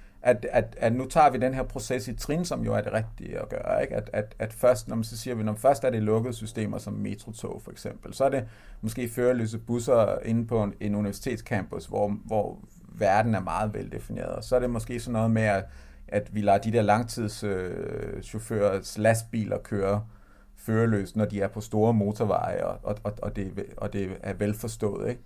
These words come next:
Men, men, øh, men, men der er nok alligevel et langt skridt op til den her førerløse bil, som kan køre sikkert i alle f-, omgivelser og aldrig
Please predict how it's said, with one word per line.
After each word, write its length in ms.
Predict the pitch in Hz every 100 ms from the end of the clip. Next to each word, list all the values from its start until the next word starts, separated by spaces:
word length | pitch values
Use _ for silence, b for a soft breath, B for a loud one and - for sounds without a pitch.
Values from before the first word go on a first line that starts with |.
| b b b b
Men, 300 | 107 101 101
men, 240 | 107 104
øh, 340 | 104 98 95 92 -
men, 180 | 104 104 -
men 180 | 107
der 60 | 107
er 40 | 104
nok 200 | 110 123
alligevel 300 | 120 120 113
et 80 |
langt 280 | 107 110 120
skridt 240 | - 123 117
op 280 | 117 -
til 200 | - 113
den 160 | 113 110
her 80 | 110
førerløse 520 | 110 117 113 104 110
bil, 240 | 107 110
som 180 | 107 107
kan 120 | 107
køre 220 | - 110 110
sikkert 440 | - 117 117 110
i 180 | 104 95 -
alle 200 | 110 117
f-, 440 | 120 113 - - -
omgivelser 580 | 104 104 110 104 - 101
og 580 | - - 50 52 -
aldrig 380 | 104 104 107 104